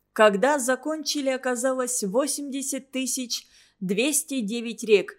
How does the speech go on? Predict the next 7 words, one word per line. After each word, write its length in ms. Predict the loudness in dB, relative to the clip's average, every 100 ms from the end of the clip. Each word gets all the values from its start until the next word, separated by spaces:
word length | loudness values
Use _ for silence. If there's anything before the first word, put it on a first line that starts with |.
| _ _
и 140 | -4 0
сто 340 | 2 4 4
одиннадцать 800 | 2 0 0 0 -2 -6 -8 -10
тысяч 560 | -8 -6 -4 -6 -8 -14 _ _
шестьсот 680 | 0 4 4 4 0 0 -4
девять 500 | -8 2 2 2 0
озёр. 580 | -2 -2 -2 -4 -6 -10